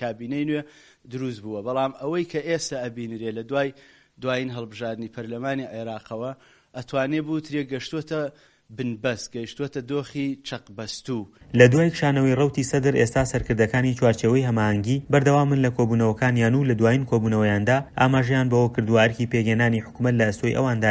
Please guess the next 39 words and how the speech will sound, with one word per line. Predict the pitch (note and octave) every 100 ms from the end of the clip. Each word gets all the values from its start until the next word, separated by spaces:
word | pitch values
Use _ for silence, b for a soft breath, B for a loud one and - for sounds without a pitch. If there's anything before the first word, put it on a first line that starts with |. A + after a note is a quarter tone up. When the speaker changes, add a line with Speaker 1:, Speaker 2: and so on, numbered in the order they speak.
| A2
Speaker 2:
و | D3 -
ئەوان | C#3 C#3+ C#3 C3
دەیانەوێت | A#2 A2+ A2+ G#2+ G#2+
هیچ | C#3+ A#2+
لایەنێک | A#2+ A2+ C3+ C3+
پەراوێز | A2 G#2+ A#2 G#2+
نەخرێت. | B2+ - G#2 F2+ -
بۆ | E3+
ئەو | D3+ C3
مەبەستەش | A#2+ A#2+ B2+ A2+
لەگەڵ | A2 A2 G#2
هەموو | A2+ C3
کوتلە | - A#2 A2
سیاسیەکان | A2 G#2 G#2+ B2 A#2 G#2+
گفتوگۆ | G2+ A2 C3 A2
دەکەن. | F#2+ G#2 F#2 -
بەشێک | D3 D#3+ C#3+
لە | C3
ئەندامانی | A#2+ A#2+ A#2+ C3 B2+ B2
پەرلەمان | A2+ A#2 B2 C3+
لە | B2
چوارچێوەی | A#2+ A2 - A#2+ A#2
هەماهەنگی | A#2 A2 A2 A2 D3+ - -
ئاماژیان | A2 A2 G#2+ B2+ C3+ B2+
بەوە | A#2+ C#3
کردووە، | B2 G#2 G#2 F2+ - C3
دوای | D#3+ D3
جێژنی | C3+ B2 B2+ B2
قوربان | A2 B2+ B2
پەرلەمان | B2 A2 A2 A2+ A2
کۆ | C#3 C3
دەبێتەوە | A#2 G#2+ A2 C3
و | C#3
سەرۆک | A#2 A2 -
کۆمار | G#2+ A#2 A#2
هەڵدەبژێرێت. | A#2 A2 A#2 G#2 G#2 G2 F2+ - -
ئەوەش | D3 C3
لە | B2 B2
کاتێکدایە | B2+ C3 A2 B2 A#2+